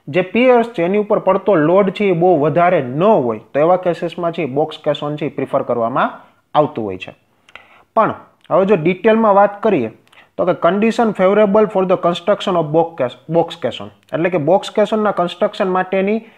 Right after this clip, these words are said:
ફેવરેબલ કન્ડિશન્સની વાત કરીએ તો એમાં પહેલું શું આવશે કે excavation for preparing the bed of foundation is not required. The bed of the foundation can be previously prepared foundation.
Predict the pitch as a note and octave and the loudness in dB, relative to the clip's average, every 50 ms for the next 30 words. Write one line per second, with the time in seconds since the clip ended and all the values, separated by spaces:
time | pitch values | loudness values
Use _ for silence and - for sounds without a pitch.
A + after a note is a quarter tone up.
0 | _ _ _ _ - - F3+ F#3 F#3 G#3+ G#3+ G3+ G#3+ G#3 G3 - F#3 F#3+ F#3+ G3+ | _ _ _ _ 0 2 2 4 4 4 4 4 2 2 2 0 0 0 0 -2
1 | - G3+ F#3+ F3+ - G3+ F#3 F3+ F3+ F3+ F3+ - - G#3 F#3 D3 A#2 G2+ - - | -2 -4 -6 -6 -4 -2 2 2 2 2 2 0 -2 -2 0 0 -2 -4 -8 -12
2 | _ _ _ _ _ - _ _ - F3+ G3 G3+ G3+ G#3 G3+ G3 A3 A3 A3+ G#3+ | _ _ _ _ _ -20 _ _ -4 0 0 0 0 2 0 2 4 2 2 2
3 | A#3+ A#3 F#3 C3+ B2 A#2+ - C3 B2+ C3+ - _ _ - - - _ _ - E3 | 2 2 2 2 2 0 -2 -4 -8 -8 -12 _ _ -20 -20 -20 _ _ -12 -6
4 | - - E3 E3 - - - A3+ A3 A3 A3 G#3 - A3 A3 G#3+ - G#3+ F#3+ D#3 | 0 0 0 0 -2 -2 0 2 4 4 2 2 2 0 -2 2 2 0 0 0
5 | - - F3 F3 F3+ G#3 G3 G3+ G3+ G#3 F#3+ F#3 D3+ C#3+ D#3+ F3+ F#3 F#3 G3 F#3+ | 0 -2 -2 0 0 0 2 2 0 0 0 -2 0 2 2 2 2 2 0 -2
6 | F#3+ - F#3 F3 F3 F#3 F#3 F#3 F3+ F3+ - F3 E3+ D#3+ D3+ C3+ B2 C3 D3+ E3 | -2 -2 0 0 0 2 0 -2 -2 -2 -4 -4 -4 -4 -4 -4 -2 0 0 0
7 | E3 E3+ F3 F3+ F3+ - G#3 G#3+ A3 A3+ A3 - - _ _ _ - - _ _ | 0 -2 -4 -4 -2 0 2 2 2 2 -2 -8 -18 _ _ _ -20 -20 _ _
8 | - D3 C#3 C#3+ E3 F#3+ G3+ F#3+ G3+ F#3+ F#3 G3+ F#3 - F3+ F3 F#3 F#3+ F#3+ F#3+ | -4 -4 0 2 2 2 4 2 0 0 0 -2 0 0 0 2 2 2 0 0
9 | F#3 - G3 F#3 E3+ D#3+ F3+ F3 F3+ F#3 G3+ F#3+ G3 - E3 E3+ F3+ F3+ F#3+ F#3+ | 0 0 -2 -4 -2 0 0 0 0 -2 -2 -4 -4 -2 0 0 2 2 2 0
10 | F#3+ - G#3+ F#3+ F#3 - - D#3+ E3 D#3+ - F#3 F3+ E3 D3 - - D#3 D3+ C#3+ | 0 -2 -4 -4 -4 -4 -4 -4 -4 -2 0 0 2 2 0 0 0 0 0 0
11 | C3 A2+ A2 G#2 - - | -2 -4 -6 -6 -8 -16